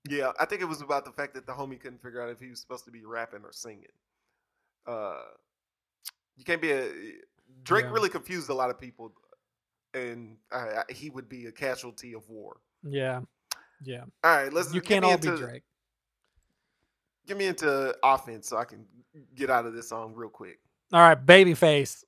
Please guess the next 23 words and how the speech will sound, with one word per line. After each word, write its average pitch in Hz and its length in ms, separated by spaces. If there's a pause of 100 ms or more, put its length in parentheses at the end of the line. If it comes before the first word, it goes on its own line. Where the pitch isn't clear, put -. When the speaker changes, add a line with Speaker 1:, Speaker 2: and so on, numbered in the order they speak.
(600)
Speaker 1:
So, 135 460
um, 120 720 (1500)
nothing 147 380
about 131 260
this 120 160
is 110 80
gonna 104 180
work - 240
for - 120
me. - 100 (1080)
Speaker 2:
Nothing 180 420
about 143 240
this. 131 280
Speaker 1:
Nothing 156 400
about 113 280
it. 110 180
Uh, 123 320
just 143 320
because 143 280
the, 127 100
both 156 300
the 147 80
features, 147 560